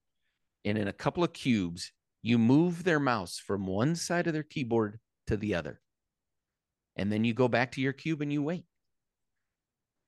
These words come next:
Uh, about, uh, fifteen minutes later, you'll start to hear, day one,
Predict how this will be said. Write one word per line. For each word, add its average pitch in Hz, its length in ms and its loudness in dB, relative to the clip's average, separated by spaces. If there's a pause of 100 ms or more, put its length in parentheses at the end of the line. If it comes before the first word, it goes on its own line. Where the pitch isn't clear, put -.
(280)
Uh, 139 380 4 (120)
about, 175 560 2
uh, 185 460 8 (180)
fifteen 220 380 4
minutes 170 320 4
later, 160 280 8
you'll 143 240 4
start 165 300 2
to 151 80 -4
hear, 143 320 4
day 147 240 6
one, 143 460 4